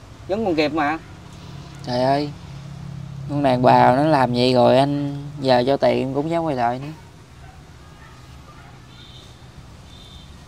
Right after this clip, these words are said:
Speaker 1: Thì mai này em giàu có, vợ em nó muốn quay về, lúc đó em, em cưu mang cũng được mà.
Speaker 2: Ồ, anh kệ em anh Tình ơi.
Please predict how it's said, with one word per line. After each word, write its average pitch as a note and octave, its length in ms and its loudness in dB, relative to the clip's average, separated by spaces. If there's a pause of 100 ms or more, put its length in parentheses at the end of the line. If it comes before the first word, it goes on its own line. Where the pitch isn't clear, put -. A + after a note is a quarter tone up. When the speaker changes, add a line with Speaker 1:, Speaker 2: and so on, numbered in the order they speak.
(1040)
Speaker 1:
Thì D3+ 80 -4
mai E3+ 180 4
này E3+ 120 2
em E3 160 -2
giàu D3+ 180 2
có, F#3 200 2
vợ D#3 260 0
em F3+ 240 -2
nó G#3 60 -8
muốn A3 220 -6
quay F3 140 2
về, D3+ 260 0
lúc F#3 260 -4
đó A#3 60 -4
em, F#3+ 240 -4
em F#3 200 -4
cưu F#3+ 160 0
mang F#3 200 0
cũng G3 140 -6
được D3+ 160 -2
mà. D#3 260 -4 (1800)
Speaker 2:
Ồ, D#3+ 360 -2 (380)
anh D#3+ 280 -2
kệ C3 260 8
em F3 120 4
anh F3 160 -2
Tình D3+ 200 4
ơi. F#3 220 4